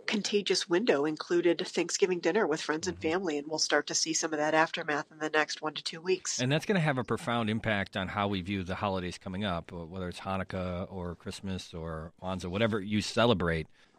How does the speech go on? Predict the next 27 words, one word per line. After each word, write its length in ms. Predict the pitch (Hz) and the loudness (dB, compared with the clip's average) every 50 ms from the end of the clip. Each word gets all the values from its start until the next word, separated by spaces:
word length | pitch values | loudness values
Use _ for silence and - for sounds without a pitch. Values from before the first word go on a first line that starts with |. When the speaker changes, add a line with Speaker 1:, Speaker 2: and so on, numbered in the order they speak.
| - - - | -20 -16 -2
Speaker 2:
That's 300 | 107 110 123 139 - - | 4 6 6 6 6 6
gonna 100 | 151 120 | 6 8
be 80 | 117 | 8
the 60 | 110 104 | 8 8
next 240 | 104 101 95 - | 8 6 6 4
wave, 360 | 135 147 190 143 104 95 87 87 | 6 6 8 8 8 6 4 4
meaning 240 | 107 110 107 107 | 4 4 6 6
you're 100 | 104 113 | 6 6
gonna 140 | 120 120 110 | 6 6 6
have 200 | 107 113 107 - | 6 6 6 4
people 320 | - 127 110 - - 107 101 | 4 4 4 4 4 2 2
in 100 | 95 - | 2 2
two 180 | - 131 120 | 2 4 4
weeks, 320 | 101 117 135 127 120 - - | 6 8 8 6 6 2 -2
there, 140 | - 110 | -2 0
you're 140 | 104 101 104 | 2 2 2
gonna 100 | 104 - | 2 2
see 100 | - 110 | 2 0
a 40 | 95 | -2
surge, 320 | - - 131 123 120 101 | 0 2 2 4 4 2
a 40 | 98 | 2
Thanksgiving 480 | - - 110 104 - - - 98 95 92 | 0 0 0 0 0 0 -2 0 0 0
surge, 300 | - - 120 117 107 - | 0 2 2 2 2 2
and 80 | 101 | -2
it's 80 | 92 - | -4 -2
gonna 180 | - 107 104 95 | 0 0 2 2
have 340 | 101 107 104 101 95 87 | 4 6 6 6 4 2